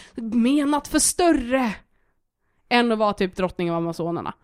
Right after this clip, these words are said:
Menat för något större. Åker till mänskliga världen, bara, "What? Look at all these puny humans that obviously need my help." What? En titan! Let me handle that for you. Voila,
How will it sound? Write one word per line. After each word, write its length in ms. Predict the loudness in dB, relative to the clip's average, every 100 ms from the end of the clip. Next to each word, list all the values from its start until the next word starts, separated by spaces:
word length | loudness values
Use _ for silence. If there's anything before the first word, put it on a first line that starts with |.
| _ _ _ -2
Menat 360 | 2 2 2
för 80 | 0
något 160 | -2 0
större. 400 | 4 4 2 2
Åker 220 | 2 4
till 80 | 4
mänskliga 400 | 2 0 0 4
världen, 400 | 4 4 2 0
bara, 160 | 0
"What? 720 | -2 -8 0 2 2 0 -16 -10
Look 220 | 0 0 4
at 100 | 4
all 120 | 4
these 180 | 2 4
puny 340 | 4 6 4 4
humans 260 | 4 2
that 100 | -2
obviously 440 | -2 0 -2 0 0
need 160 | 0
my 120 | 0 0
help." 260 | -2 -4
What? 540 | -10 2 8 8 8 2
En 120 | 2 2
titan! 600 | 4 10 12 12 8 -2 -14 -20 -20 0
Let 300 | 2 4 4
me 180 | 6 8
handle 420 | 8 8 6 2
that 200 | 0 -2
for 200 | -2 -2
you. 200 | -4 -8 -12 _ _ _ _ _ _ _ _ _ _
Voila, 360 | 0 0 2